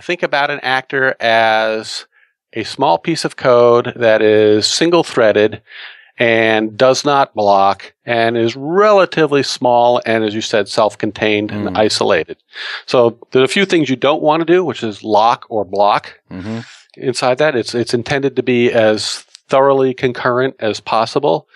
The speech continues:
Speaker 2: Mm-hmm.
Speaker 1: Uh, in the, in our case, the, uh, actor framework is very frugal with threads. So, um, if you block on a thread,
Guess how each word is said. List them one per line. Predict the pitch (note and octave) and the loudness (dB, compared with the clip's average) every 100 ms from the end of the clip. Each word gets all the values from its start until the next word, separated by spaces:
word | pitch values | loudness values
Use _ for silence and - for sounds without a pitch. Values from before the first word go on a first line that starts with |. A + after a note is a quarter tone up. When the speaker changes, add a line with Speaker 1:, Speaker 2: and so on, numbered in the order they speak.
| - | -18
Speaker 2:
Mm-hmm. | G#2+ G#2 A#2 B2 - - | -12 -8 -8 -10 -12 -2
Speaker 1:
Uh, | A2 G#2 - _ _ _ | 0 0 -2 _ _ _
in | C#3 B2+ | -2 2
the, | C#3 C#3+ | 2 2
in | B2 | 2
our | A#2 B2 | 2 2
case, | D3 C3+ C3+ - | 0 2 0 -2
the, | A#2 A2 G#2+ | 0 2 4
uh, | G2+ G2+ F#2+ - | 2 2 -2 -2
actor | B2 - A#2 | -2 0 -4
framework | - B2 B2 B2 A#2+ | -2 0 2 2 0
is | A#2 G#2+ G#2+ G#2 | 2 4 4 0
very | A#2 G#2+ D#3 | 0 2 2
frugal | - B2+ C3 C#3 D3 B2+ | 2 4 4 4 4 4
with | A2 | 2
threads. | - A#2+ A2+ D3+ F#3 - - _ - - _ | 0 0 2 0 -2 -4 -6 _ -20 -20 _
So, | - G#2+ G#2 G#2 G#2 - | 0 4 6 4 0 -2
um, | G#2+ G2 G2 G2+ G#2+ | 0 2 0 -4 -4
if | B2 - | -4 2
you | A2+ | 2
block | G2+ A#2 B2+ - | 4 2 2 0
on | A#2+ | -4
a | A2+ | -4
thread, | - A#2 A#2 A#2 | -2 2 4 2